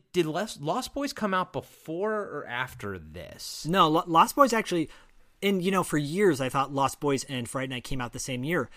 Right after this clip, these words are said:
Speaker 2: but Fright Night came out two years prior to Lost Boys. So, and that was Warner Brothers, and this was Columbia Pictures, which is now Sony. Um, this is when Columbia, this is when Sony used to make good movies. Just kidding.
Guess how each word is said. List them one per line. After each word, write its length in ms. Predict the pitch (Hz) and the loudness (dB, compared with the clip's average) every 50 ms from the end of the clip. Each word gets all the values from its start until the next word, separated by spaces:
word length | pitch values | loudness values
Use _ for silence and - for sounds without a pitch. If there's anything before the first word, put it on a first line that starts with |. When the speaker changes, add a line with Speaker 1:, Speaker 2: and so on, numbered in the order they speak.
| - - | -16 -12
Speaker 2:
but 120 | - 135 - | -12 -10 -4
Fright 260 | - 165 185 247 233 | 0 2 2 2 2
Night 180 | 233 190 156 | 0 -2 -4
came 200 | - - 156 151 | -2 -4 -2 -2
out 180 | 147 135 127 - | -2 -4 -4 -6
two 120 | - - 165 | -6 -4 -2
years 280 | 160 151 143 135 117 - | -2 -2 -2 -4 -6 -8
prior 460 | - - - 139 139 165 175 143 120 | -10 -6 -2 0 0 2 2 0 -2
to 120 | 110 - 123 | -4 -6 -6
Lost 320 | 120 117 110 107 - - | -6 -6 -6 -6 -8 -10
Boys. 360 | - 113 104 101 98 - - - - - - - | -12 -12 -10 -8 -8 -8 -8 -10 -12 -20 -20 -12
So, 720 | - - - 165 156 147 143 143 139 139 135 135 135 135 - _ _ _ - - _ - | -8 -4 0 2 4 4 4 4 2 2 0 -2 -2 -4 -6 _ _ _ -20 -20 _ -8
and 180 | 143 139 147 156 | -6 -4 0 2
that 120 | 175 208 214 | 2 4 2
was 140 | 170 123 | 2 0
Warner 340 | 135 139 131 160 165 165 151 | -2 -4 -4 -2 -2 -2 -2
Brothers, 460 | 131 143 135 131 131 127 127 123 113 | -2 -2 -2 -2 -2 -4 -4 -6 -6
and 120 | 123 127 127 | -6 -6 -6
this 200 | 139 - - - | -6 -6 -6 -6
was 160 | 139 127 - | -6 -6 -6
Columbia 420 | - - 131 131 131 123 123 120 113 | -6 -8 -6 -6 -6 -6 -6 -8 -4
Pictures, 400 | - 139 127 - - 123 113 - | -2 -2 -2 -2 -4 -8 -10 -10
which 180 | 127 113 - | -10 -12 -10
is 120 | 120 104 - | -12 -12 -12
now 140 | 120 110 107 | -12 -12 -10
Sony. 560 | - - - 143 131 127 123 117 110 107 - - - - - - _ - | -10 -8 -6 -6 -6 -6 -6 -8 -8 -10 -12 -16 -20 -20 -20 -20 _ -12
Um, 400 | 123 117 120 117 113 117 123 123 | -8 -8 -6 -6 -6 -8 -8 -6
this 160 | 143 160 - | -6 -6 -6
is 120 | 147 127 131 | -6 -6 -6
when 240 | 135 131 127 120 | -4 -4 -4 -6
Columbia, 580 | 110 - 135 131 127 123 120 127 123 113 113 107 _ - | -6 -8 -6 -6 -6 -6 -4 -6 -6 -6 -8 -12 _ -10
this 180 | 131 143 - 151 | -8 -8 -8 -6
is 60 | 131 | -6
when 340 | 135 123 120 113 107 110 - _ - | -6 -6 -6 -8 -10 -12 -16 _ -14
Sony 640 | - - - - 156 143 139 135 127 123 113 107 - - - - | -10 -6 -4 -2 0 0 0 -2 -4 -6 -6 -8 -12 -16 -12 -8
used 220 | 127 127 - - | -8 -8 -6 -8
to 40 | 123 | -8
make 220 | 120 113 110 - - | -10 -10 -10 -12 -12
good 160 | 120 110 104 | -12 -10 -10
movies. 400 | 113 120 117 107 104 101 - - - - - - - - _ - - _ - | -10 -10 -10 -10 -12 -12 -14 -16 -18 -20 -20 -20 -20 -20 _ -20 -20 _ -8
Just 200 | - 269 - - | -6 -4 -4 -4
kidding. 440 | - 185 180 165 156 151 160 160 | -4 -2 0 2 2 2 2 0